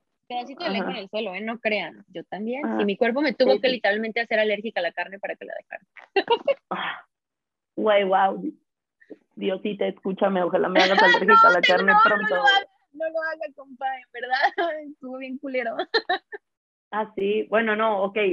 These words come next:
Speaker 2: avísame, ¿qué me vas a hacer?
Speaker 1: <laughs> Sí, sí, por favor,
Speaker 2: Mándame un
Speaker 1: amigo.
Speaker 2: WhatsApp, sí. Ajá, mándame la actualización del sistema.
Speaker 1: Sí,
Speaker 2: Ahora
Speaker 1: te,
Speaker 2: no,
Speaker 1: aquí,
Speaker 2: eres
Speaker 1: tú, el único
Speaker 2: alérgica a
Speaker 1: tip
Speaker 2: la
Speaker 1: que te
Speaker 2: carne.
Speaker 1: puedo dar es,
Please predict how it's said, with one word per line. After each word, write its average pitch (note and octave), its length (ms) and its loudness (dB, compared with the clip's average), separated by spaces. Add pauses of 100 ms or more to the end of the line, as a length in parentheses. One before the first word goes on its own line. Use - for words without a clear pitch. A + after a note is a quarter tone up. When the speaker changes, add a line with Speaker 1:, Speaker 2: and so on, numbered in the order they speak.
Speaker 2:
avísame, G3 540 -2
¿qué A3+ 100 -6
me C4 140 -2
vas D4 200 -2
a D4+ 40 2
hacer? E4 260 2
Speaker 1:
<laughs> E4+ 420 0
Sí, F#4+ 80 -16 (220)
sí, E4 420 -10 (160)
por D#4+ 140 -6
favor, E4+ 180 -2
Speaker 2:
Mándame D#4+ 460 0
un - 0 - (100)
Speaker 1:
amigo. B3+ 60 2
Speaker 2:
WhatsApp, A#3 480 -4 (460)
sí. C#4 260 -12 (640)
Ajá, F#3+ 440 -6 (100)
mándame C4 380 0
la B3 80 0
actualización G#3 720 -8
del G#3+ 160 -6
sistema. F3 420 -6
Speaker 1:
Sí, - 60 -16
Speaker 2:
Ahora A3+ 360 -4
Speaker 1:
te, D#4+ 160 0 (120)
Speaker 2:
no, C4 140 -2
Speaker 1:
aquí, D#4 140 -4
Speaker 2:
eres C#4+ 240 0
Speaker 1:
tú, D4+ 60 2
el A3+ 220 4
único G4 240 -2
Speaker 2:
alérgica D#4+ 80 0
a - 20 -4
Speaker 1:
tip D#4+ 120 0
Speaker 2:
la F3+ 80 -2
Speaker 1:
que - 80 0
te - 40 -2
Speaker 2:
carne. C#4 140 0
Speaker 1:
puedo C4 340 0
dar A#3+ 240 0 (560)
es, A#3+ 260 -2